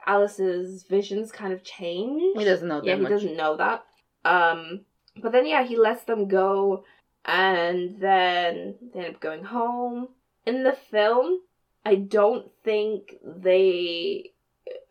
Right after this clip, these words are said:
Speaker 1: acknowledge the whole scene where Edward is in Bella's room after all this shit happens. He's fucking grounded, 'cause Charlie is like, "You fucking left the country. What the fuck is wrong with you?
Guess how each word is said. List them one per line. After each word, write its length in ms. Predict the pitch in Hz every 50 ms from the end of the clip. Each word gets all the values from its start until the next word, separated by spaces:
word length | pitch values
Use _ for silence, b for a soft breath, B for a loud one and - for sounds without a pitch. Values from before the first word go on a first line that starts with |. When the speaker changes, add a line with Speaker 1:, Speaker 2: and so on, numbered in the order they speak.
| - -
Speaker 1:
acknowledge 760 | - 208 214 185 185 185 175 170 170 175 175 196 196 - -
the 140 | - - 185
whole 260 | 196 190 165 175 185
scene 760 | 185 - - - - 202 180 180 180 185 196 196 196 202 208
where 800 | 196 190 175 165 165 156 156 156 156 151 151 156 - - 190 - _ _ _ _ _ _ _
Edward 760 | - 190 202 202 202 202 202 202 196 190 185 180 185 185 190 185 - -
is 280 | - 180 180 175 175 - - -
in 260 | 180 185 180 180 185
Bella's 520 | - - - - 170 170 170 175 175 180 180
room 260 | 165 165 165 170 -
after 280 | - 185 185 - - -
all 240 | - 165 160 160 -
this 140 | - 190
shit 180 | - - 185 -
happens. 680 | - - 180 180 185 185 190 190 196 190 196 _ _ -
He's 140 | - -
fucking 540 | - _ - 190 - - - 190 185 - - -
grounded, 720 | - 165 170 175 185 190 190 190 190 185 185 180 180 180 -
'cause 220 | - 165 151 - -
Charlie 400 | - 175 160 160 160 - 196 -
is 60 | -
like, 260 | 151 - - - -
"You 120 | 135 -
fucking 420 | - - - - - 135 127 127 135
left 260 | 143 147 147 - - _ _ _
the 260 | - 139 139 135 -
country. 640 | - - 214 160 160 190 196 - 226 214 208 196 185
What 160 | 185 196 202
the 120 | 196 151 143 - _ _
fuck 220 | - 196 190 -
is 120 | 190 175 165
wrong 340 | 170 190 170 160 160 185 196
with 180 | 190 196 196 196
you? 540 | 185 202 202 202 202 202 208 214 214 208